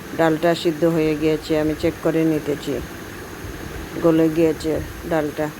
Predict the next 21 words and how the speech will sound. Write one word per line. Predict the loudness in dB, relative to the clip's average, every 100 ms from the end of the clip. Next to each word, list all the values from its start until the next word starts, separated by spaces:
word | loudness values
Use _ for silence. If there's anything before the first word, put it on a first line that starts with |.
| -14 -14 -14 -14 -14 -12 -10 0
আমার | 2 2
রান্না | 2 2 2 0
শেষ। | -2 -4 -6 -12 -12 -10 -12 -12 -14 -14 -14 -4 -2 -2 -10 -12 -12 -8 0
আমার | 4 4 4
এই | 4
ভিডিওটা | 2 2 2 2
যদি | 2 2 2
দেখে | 0 2 2 0
আপনাদের | 0 2 2 2 2
ভালো | 2 2
লাগে, | 2 2 0
তাহলে | 0 0 2 2
লাইক, | 2 0
কমেন্ট, | 0 0 0 0
শেয়ার | 0 0
করবেন। | -2 0 0 0
অনুরোধ | 0 0 0
রইল | 0 0 0
আপনাদের | 0 0 0 -2
কাছে, | -2 -4 -4 -10 -14 -14 -2
প্লিজ | 4 4